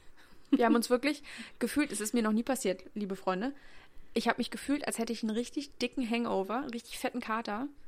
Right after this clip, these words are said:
ohne was getrunken zu haben. Ich hatte, ich hatte keinen Alkohol getrunken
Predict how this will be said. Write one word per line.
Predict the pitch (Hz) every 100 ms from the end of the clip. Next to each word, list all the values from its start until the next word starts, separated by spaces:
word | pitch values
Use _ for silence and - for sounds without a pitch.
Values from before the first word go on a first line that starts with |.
| - - -
ohne | 269 277
was | 269
getrunken | - - 294 -
zu | - 190
haben. | 196 196 - -
Ich | 240
hatte, | 247 -
ich | - 247
hatte | - 269 - -
keinen | 226 240 233
Alkohol | 220 226 208
getrunken | 196 - 180